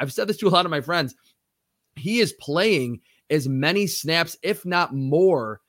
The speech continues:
than Stefon Diggs. And you have your number two taking snaps away from other receivers who are just not getting an opportunity because he's out there. Zero catches, zero targets, three catches for twenty yards, two catches, um, last night.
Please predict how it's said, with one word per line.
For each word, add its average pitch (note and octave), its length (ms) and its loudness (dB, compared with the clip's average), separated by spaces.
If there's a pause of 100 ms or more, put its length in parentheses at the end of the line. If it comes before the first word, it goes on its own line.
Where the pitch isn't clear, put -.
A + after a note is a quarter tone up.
(160)
than C#3+ 160 -2
Stefon D3 760 -4
Diggs. A#2+ 600 -2
And C#3 240 -4
you E3 220 -2
have A3 180 0
your F#3+ 100 2
number E3 300 -2
two D3+ 420 -2 (220)
taking F3+ 320 -4
snaps E3+ 380 -4
away D3 240 0
from C3+ 200 -8
other F3 200 0
receivers D3 500 -2
who D#3 80 -6
are D3 80 -2
just D3+ 180 -8
not D3 280 -4
getting E3 240 -2
an D3 60 -6
opportunity C#3+ 600 -6
because B2 240 -6
he's C#3 180 -4
out E3 200 -2
there. A2+ 300 -6 (480)
Zero C#3+ 340 2
catches, D#3+ 540 -4
zero C3+ 400 -4
targets, C#3 480 -6
three B2+ 240 -6
catches C#3 340 -6
for B2+ 140 -8
twenty C3+ 320 -6
yards, B2 340 -4 (300)
two G3 180 0
catches, E3+ 640 2 (300)
um, C3 440 0
last D3+ 400 0
night. D#3+ 400 0